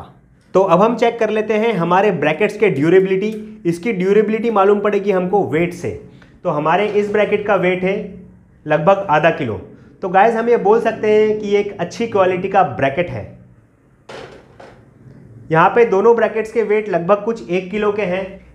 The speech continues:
इसका ये मतलब है कि ये अच्छा खासा वजन झेल सकते हैं, इनको वॉल पे लगाने से कोई भी problem नहीं आएगी। Friends, इन brackets को लगाना बहुत ज़्यादा आसान है। step by step सारा process बताऊंगा,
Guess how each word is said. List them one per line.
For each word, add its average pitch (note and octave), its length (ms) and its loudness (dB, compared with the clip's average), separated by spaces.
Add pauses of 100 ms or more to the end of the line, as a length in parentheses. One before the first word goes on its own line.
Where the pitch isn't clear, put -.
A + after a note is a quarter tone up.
(100)
इसका F3+ 220 2
ये G#3+ 220 4
मतलब A3+ 320 -2
है A3+ 180 0
कि A3 160 -8
ये A3 140 2
अच्छा - 360 -2
खासा G#3+ 300 2
वजन F#3+ 320 -2
झेल E3 220 -4
सकते G3 260 -4
हैं, G3 400 -8
इनको F3+ 260 0
वॉल E3+ 220 4
पे G3+ 120 -2
लगाने F3+ 300 0
से F#3+ 140 -4
कोई E3+ 200 -2
भी E3+ 120 -2
problem D#3+ 480 -2
नहीं D#3 280 0
आएगी। A#2+ 380 -4 (640)
Friends, B3 300 2
इन A3 160 0
brackets D#3+ 360 0
को A#3 100 -2
लगाना A3+ 300 0
बहुत D#3+ 300 0
ज़्यादा G#3+ 260 0
आसान F#3+ 400 0
है। G#3+ 100 -4 (260)
step A3 300 0
by A#3+ 180 2
step B3 240 0
सारा G3 260 2
process A#3+ 300 -2
बताऊंगा, A3+ 380 0